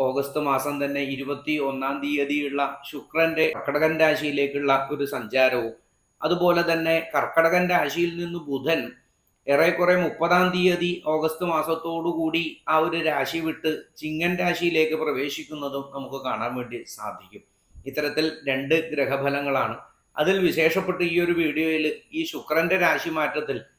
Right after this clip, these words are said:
ഏറ്റവും കൂടുതൽ അനുഭവങ്ങൾ, ഏറ്റവും കൂടുതൽ ജീവിതത്തിൽ ഈ ഒരു കുറച്ച് കാലഘട്ടമാണ്, ഓഗസ്റ്റ് ഇരുപത്തി ഒന്നോട് കൂടിയിട്ട് മാറുന്ന ശുക്രൻ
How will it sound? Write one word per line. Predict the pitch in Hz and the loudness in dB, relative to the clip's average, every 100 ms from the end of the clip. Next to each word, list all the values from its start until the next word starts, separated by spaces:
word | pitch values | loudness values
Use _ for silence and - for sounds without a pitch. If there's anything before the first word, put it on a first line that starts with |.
| _ - | _ -2
ഏറ്റവും | 160 160 190 202 202 | 0 4 4 6 6
കൂടുതൽ | 196 190 180 180 180 156 | 6 6 6 4 2 -2
അനുഭവങ്ങൾ, | 151 160 165 180 190 180 156 - | -2 0 4 6 6 2 0 -2
ഏറ്റവും | 131 160 175 180 | -4 -2 0 0
കൂടുതൽ | 175 170 175 165 | 0 2 0 0
ജീവിതത്തിൽ | 156 131 160 165 165 151 - _ _ _ | -4 -4 -2 -2 -2 -6 -6 _ _ _
ഈ | 175 196 | 4 6
ഒരു | 190 | 6
കുറച്ച് | 160 151 196 185 | 2 0 0 2
കാലഘട്ടമാണ്, | 156 165 175 180 175 120 - - 127 | 4 4 4 4 2 2 -2 -6 -6
ഓഗസ്റ്റ് | 135 147 - 170 - 156 | -4 -6 0 0 0 -4
ഇരുപത്തി | 147 165 - 185 156 | 0 -2 0 2 2
ഒന്നോട് | 143 151 175 180 175 | 2 2 2 4 2
കൂടിയിട്ട് | 170 170 170 165 | 4 2 2 0
മാറുന്ന | 151 165 165 160 | -2 -2 -4 -4
ശുക്രൻ | 135 - 151 | -6 0 0